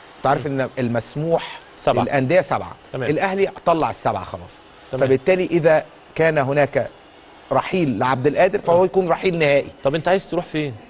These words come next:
Speaker 1: انا عايز اقول م-، لماذا
Speaker 2: اه.
Speaker 1: لا، آه، آه، آه، يذهب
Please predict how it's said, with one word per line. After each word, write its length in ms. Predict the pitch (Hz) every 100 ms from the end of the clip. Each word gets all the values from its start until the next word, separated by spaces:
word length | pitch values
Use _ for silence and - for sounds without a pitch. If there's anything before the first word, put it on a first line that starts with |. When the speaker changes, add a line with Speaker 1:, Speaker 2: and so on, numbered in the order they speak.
| - -
Speaker 1:
انا 160 | 123 139
عايز 180 | 156
اقول 180 | 151 165 147 123
م-، 120 | 131 -
لماذا 600 | 123 143 165 180 175 180 - - -
Speaker 2:
اه. 180 | 139 113 104
Speaker 1:
لا، 380 | 110 123 151 165
آه، 80 | 165 - - - -
آه، 80 | 110 -
آه، 420 | 113 92 117 110
يذهب 460 | 143 160 147 156